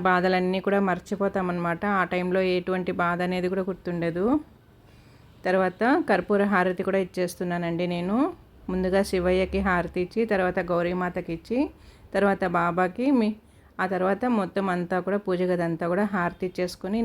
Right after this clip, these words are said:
నేను తీసేసుకున్నాను. మనస్ఫూర్తిగా నమస్కారం చేసుకుందాం ఇప్పుడు. చాలా పాజిటివ్ ఎనర్జీ అనేది ఉంటుందండి ఇంట్లో ఇలా ఎప్పుడూ నిత్యం దీపారాధన చేసుకుంటూ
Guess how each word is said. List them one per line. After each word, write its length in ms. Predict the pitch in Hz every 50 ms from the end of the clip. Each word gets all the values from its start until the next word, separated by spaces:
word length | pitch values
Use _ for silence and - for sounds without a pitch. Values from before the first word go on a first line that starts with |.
| 202
నేను 160 | 185 185 190 185 -
తీసేసుకున్నాను. 760 | 185 180 170 170 180 - - - - 175 175 170 160 170 190 226 285 392 381 - - _ - - - - - - - - - - - - - - - - - - - - - - - - - - - - - - - - 196
మనస్ఫూర్తిగా 600 | 190 190 185 - - 185 180 180 180 - 190 220 214 208
నమస్కారం 460 | 180 180 190 - - 190 185 196 190 180 -
చేసుకుందాం 500 | 170 170 - - - 190 180 180 180 180 175 175
ఇప్పుడు. 240 | 175 - 165 180 226 277 311 320 - - - _ _ - - _ _ _ - - _ - - - - - - - - - - - - - - - - - - - - - - - - - - - - - - - - - - - - - - - - - - - - - - - - - _ _ - -
చాలా 340 | 196 180 180 180 185 202 214 214 214 -
పాజిటివ్ 400 | 185 180 190 190 190 190 208 208 208 196
ఎనర్జీ 300 | 196 190 185 180 196 202 196
అనేది 220 | 190 190 185 180 180
ఉంటుందండి 520 | 180 175 190 190 190 190 185 185 185 185 190 185 180
ఇంట్లో 260 | 180 180 - 185 190 190 185
ఇలా 160 | 185 180 185 185 180 180
ఎప్పుడూ 220 | 175 - - 185 190 190
నిత్యం 360 | 185 180 - - 190 196 196 190 190 185 190 190
దీపారాధన 560 | 185 190 185 - 190 180 185 185 180 185 190 185 -
చేసుకుంటూ 460 | 185 180 - - - 190 185 180 185